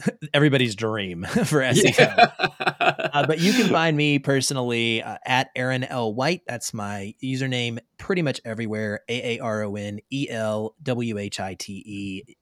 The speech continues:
Speaker 1: on Twitter, on Facebook. There's a Feel and Film Facebook discussion group. Would love to have people come join there. You can find that, uh, in my links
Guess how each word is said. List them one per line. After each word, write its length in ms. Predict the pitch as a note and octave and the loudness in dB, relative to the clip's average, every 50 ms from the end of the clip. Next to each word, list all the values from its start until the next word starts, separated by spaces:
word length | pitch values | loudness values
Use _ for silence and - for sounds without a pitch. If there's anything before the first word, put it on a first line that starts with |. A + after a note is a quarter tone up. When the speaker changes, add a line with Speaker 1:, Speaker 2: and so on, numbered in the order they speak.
| _ - | _ -18
Speaker 1:
on 140 | F2 F2+ F2 | -18 -14 -14
Twitter, 560 | - - B2+ A#2 A2+ A2 G#2+ G#2 G#2 G#2 - _ | -8 -4 -2 -2 0 0 0 -2 -2 -4 -8 _
on 320 | - G2 F#2 F2+ F2 F2 - _ _ _ | -16 -14 -14 -14 -14 -16 -20 _ _ _
Facebook. 640 | B2 A#2 G#2 - - - A2+ G#2+ G2 F#2 - - - _ _ _ _ _ _ _ _ _ | -2 -2 -2 -4 -4 -4 -2 -2 -2 -2 -6 -10 -18 _ _ _ _ _ _ _ _ _
There's 260 | - F2+ F2 F2+ F2 | -16 -12 -12 -12 -12
a 60 | F2+ | -12
Feel 220 | - - C3 B2+ B2 | -4 -2 -2 0 0
and 100 | A#2 G#2+ | -2 -4
Film 220 | A#2 A2 G#2+ G#2+ | -4 -4 -4 -4
Facebook 360 | - A2+ G#2 - - G#2+ F#2+ | -4 -4 -6 -4 -8 -10 -10
discussion 440 | - F#2+ - - A2+ G#2+ - A2+ G#2+ | -8 -10 -6 -4 -4 -4 -4 -6 -8
group. 400 | G2 F#2+ G#2 G#2 G2+ F#2 - - | -8 -8 -6 -6 -6 -8 -10 -12
Would 120 | G2+ F#2+ G2+ | -12 -10 -8
love 180 | G2+ G2+ G2 | -8 -8 -10
to 80 | F#2+ F#2+ | -10 -10
have 160 | G2 F#2+ - | -10 -12 -12
people 260 | - - - - G2+ | -14 -14 -12 -12 -12
come 240 | - - G2+ G2 G2 | -10 -10 -10 -10 -8
join 460 | F2+ G2 G2 G2 G2 F#2+ F#2+ F#2+ F#2 | -8 -8 -10 -10 -10 -10 -10 -12 -12
there. 320 | F2+ F2+ F2 F2 F2 F#2 _ _ _ _ _ _ _ _ | -12 -14 -14 -14 -16 -16 _ _ _ _ _ _ _ _
You 80 | - | -16
can 120 | - F#2+ F2+ | -16 -16 -12
find 300 | - G2 F#2+ F#2+ F#2+ F#2+ | -10 -10 -8 -8 -10 -8
that, 200 | F2+ F2+ F2+ F2+ _ F2+ | -8 -8 -10 -10 _ -16
uh, 120 | F2+ F2 F#2 | -16 -16 -16
in 160 | F#2 F#2+ F#2 | -16 -16 -16
my 440 | F#2 F2+ F#2 F2+ F2+ F2+ F2 F2 E2+ _ _ _ _ _ _ | -14 -14 -14 -12 -12 -12 -14 -14 -16 _ _ _ _ _ _
links 580 | F2 F#2 F#2+ F#2 F#2+ _ - - - - - | -14 -12 -12 -12 -12 _ -6 -4 -4 -4 -8